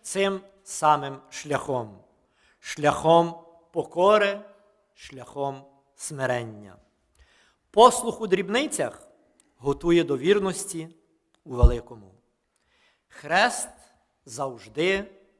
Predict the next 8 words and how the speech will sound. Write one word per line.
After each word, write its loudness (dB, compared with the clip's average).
йде -4
перед -8
славою. -6
Якщо -4
ми -2
у -2
Христі, -6
нас 2